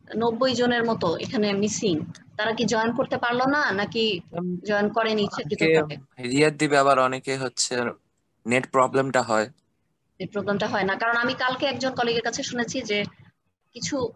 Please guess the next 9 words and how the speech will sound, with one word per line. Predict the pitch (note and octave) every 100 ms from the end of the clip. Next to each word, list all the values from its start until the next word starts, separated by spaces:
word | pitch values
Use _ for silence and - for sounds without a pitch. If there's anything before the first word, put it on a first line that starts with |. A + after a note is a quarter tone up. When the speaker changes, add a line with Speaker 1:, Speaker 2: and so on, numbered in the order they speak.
| _
Speaker 1:
সমস্যা | - A3+ A#3 C4 G3+
আছে, | - A3
যেটা | G#3 G#3+
হয় | B3 G#3+
কি, | F4 G4 B3 - _ _ _ - _
আহ, | F#3+ F3+ F3
দুইশো | A3+ A3 - A#3+
কতর | A#3 A#3 A3
পরে | A3+